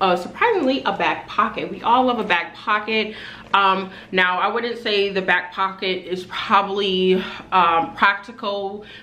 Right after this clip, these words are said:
for those of us who like to throw our phones. Um, I have a,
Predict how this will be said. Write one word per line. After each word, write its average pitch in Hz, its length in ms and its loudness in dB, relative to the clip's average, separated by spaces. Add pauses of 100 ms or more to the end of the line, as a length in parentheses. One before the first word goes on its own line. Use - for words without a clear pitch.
(140)
for 190 200 4
those 185 300 2
of 185 100 0
us 180 160 0
who 214 80 -6
like 202 220 0
to - 100 -8
throw 190 240 2
our 175 160 6
phones. 214 840 0
Um, - 80 -8
I 175 400 4
have 202 300 -4
a, 170 460 -8